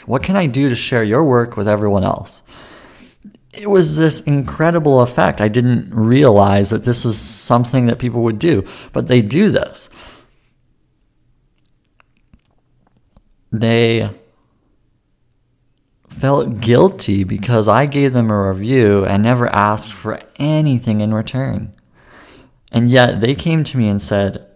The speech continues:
"Okay, I'm, I'm a fan of yours because you are so kind and you just willingly gave reviews and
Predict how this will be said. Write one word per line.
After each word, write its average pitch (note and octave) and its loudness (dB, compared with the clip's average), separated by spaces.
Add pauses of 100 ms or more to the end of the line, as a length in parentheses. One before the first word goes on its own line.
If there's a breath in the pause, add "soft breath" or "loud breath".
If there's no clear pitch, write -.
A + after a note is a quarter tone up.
(340)
"Okay, G#2 -2
I'm, G#2+ 2
I'm A2+ 2
a F#2+ -2
fan G#2 0
of F#2 -4
yours G2 -4
because G2 -4
you A2+ 0
are G2+ 0
so G#2 -2
kind G#2 0
and G2 0
you G#2 -4
just G#2+ -8 (400 loud breath)
willingly A#2 4
gave G#2 0 (500 loud breath)
reviews G2+ -2
and F#2+ -6